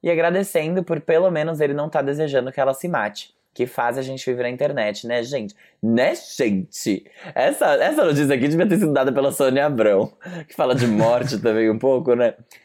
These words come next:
E o clipe tá maravilhoso, segundo o G Vitor Chican, porque eu não vi. Mas eu vou começar falando a minha opinião sobre a música, muito esquisita.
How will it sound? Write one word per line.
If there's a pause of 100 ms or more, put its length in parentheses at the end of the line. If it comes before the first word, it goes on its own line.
(200)
E
o
clipe
tá
maravilhoso,
segundo
o
G
Vitor
Chican,
porque
eu
não
vi.
Mas
eu
vou
começar
falando
a
minha
opinião
sobre
a
música,
muito
esquisita.